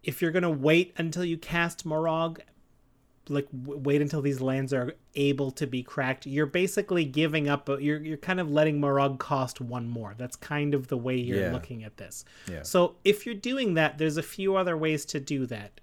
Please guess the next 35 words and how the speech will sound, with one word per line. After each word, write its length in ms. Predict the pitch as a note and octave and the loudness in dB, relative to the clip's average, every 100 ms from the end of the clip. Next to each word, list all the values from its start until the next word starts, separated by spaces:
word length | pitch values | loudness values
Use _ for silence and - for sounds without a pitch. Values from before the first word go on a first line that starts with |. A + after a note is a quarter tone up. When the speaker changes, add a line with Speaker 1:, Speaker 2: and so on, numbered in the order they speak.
| - | -10
Speaker 1:
Uh, 540 | A#2 A2+ A2+ A2 A2+ - _ - | -8 -6 -8 -8 -12 -16 _ -8
can 160 | C#3 | -4
you 60 | C3+ | -2
guess 320 | C#3 C3+ - | -2 -2 -4
what 120 | C#3 | -4
those 240 | C#3 C#3 C#3 | 0 0 0
are, 160 | C#3 | 0
Andy? 480 | C#3+ D3+ D#3+ F3+ - _ - | 0 -2 -4 -8 -12 _ -20
Speaker 2:
<laughs> 300 | - - _ | -20 -20 _
I 1080 | F2+ - C3 - C#3 A#2 G#2+ G2+ G2 F#2+ F#2 - - - _ _ - G2 F2+ - - | -4 2 2 4 6 6 4 2 -2 -4 -6 -10 -20 -20 _ _ -4 -4 -4 -12 -8
get, 220 | A2+ A2+ | 0 0
I 40 | G2 | 2
bet 220 | F2 G#2+ | 0 0
you 220 | A#2+ A#2+ | 2 2
one 180 | A2+ B2 | 2 2
of 80 | B2 | 2
them 160 | A#2 | 2
is 240 | A#2 G2+ - | 0 -2 -8
Traveler's 560 | - G2 A2+ A#2+ B2 | -4 -2 0 2 2
Amulet. 560 | A#2 E3 E3+ G2 C3 - | 2 2 2 2 0 0
Speaker 1:
<laughs> 80 | D3 | -4
Yes. 500 | G#3+ G3 D#3+ C#3+ - - D3 - | -2 0 0 -2 -10 -8 -6 0
Yes. 400 | D3 G#2 - - | 0 0 -6 -14
Speaker 2:
<laughs> 440 | - D#3 D3+ C#3+ - | -16 -12 -8 -8 2
Uh, 340 | G2+ G2 F#2+ - | 4 6 4 2
yeah. 240 | C#3 A#2 F2 - - | 6 6 6 -4 -14
Single 300 | - B2+ A#2 | -2 0 2
mana 260 | A2 A2 G#2+ | 2 2 2
for 120 | A2 | 0
the 160 | G#2 F#2+ | 2 2
artifact. 600 | G2 G2 F2 F#2+ F#2 G2 | 0 0 -2 -2 -2 -4
That's 180 | F2+ | -6
pay, 300 | - G2 F2+ F2+ - | -4 -4 -2 -4 -2
pay 160 | D3+ | 0
one, 320 | D3+ C3 B2 | 2 0 0